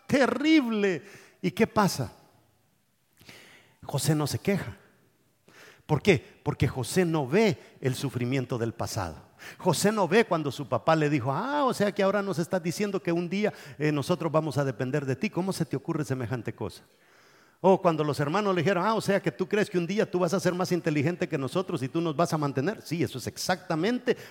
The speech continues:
lo que Dios le había mostrado en el sueño. Y el pobre va allá, y llevan, lo llevan al mercado, lo venden, lo compra Potifar.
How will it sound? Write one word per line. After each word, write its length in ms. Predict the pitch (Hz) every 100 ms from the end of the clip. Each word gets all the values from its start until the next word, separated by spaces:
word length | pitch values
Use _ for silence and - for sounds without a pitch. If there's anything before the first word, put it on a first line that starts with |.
| -
lo 160 | 131
que 100 | 131
Dios 160 | 120 139
le 80 | 135
había 180 | 131 123
mostrado 340 | 117 127 131
en 60 | 117
el 80 |
sueño. 340 | - 110 85 85 _ _ - - -
Y 160 | 139
el 120 | 165 -
pobre 340 | 240 226 202
va 420 | 180 247 233 - - -
allá, 440 | 143 151 214 220 202
y 60 | 147 - 127
llevan, 400 | 190 180 160 139
lo 80 | 135
llevan 320 | 175 180 151
al 120 | 135
mercado, 680 | 139 139 - 240 254 226 - - -
lo 300 | 143 151 151
venden, 560 | 247 269 254 247 233 - 170
lo 200 | 170 -
compra 400 | 233 208 190 -
Potifar. 840 | 165 175 151 233 240 269 -